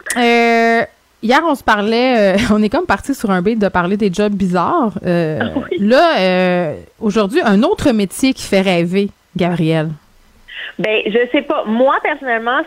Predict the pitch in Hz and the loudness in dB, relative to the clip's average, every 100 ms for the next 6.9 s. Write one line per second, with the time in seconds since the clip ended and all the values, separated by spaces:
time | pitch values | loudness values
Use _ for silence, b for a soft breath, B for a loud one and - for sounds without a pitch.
0 | - 240 220 220 214 214 - - 240 247 | -2 -2 0 -2 -2 -4 -6 -6 0 0
1 | 285 302 202 190 190 - 214 196 240 240 | 0 0 0 0 0 -2 -4 -2 -2 -2
2 | 240 190 - 403 - 220 226 320 277 220 | -4 -4 -4 -8 -6 -4 -2 -4 -4 -4
3 | 208 - 214 214 254 359 247 226 214 196 | -6 -2 -2 0 -2 -4 -4 -6 -2 2
4 | 453 277 320 330 392 349 - - 233 262 | 4 4 2 4 2 2 -6 -14 -6 -6
5 | 359 b b b - 262 311 285 220 392 | -6 b b b -2 0 0 -2 -4 -6
6 | 403 247 330 480 _ _ 226 233 | -4 -2 -4 -6 _ _ -6 -6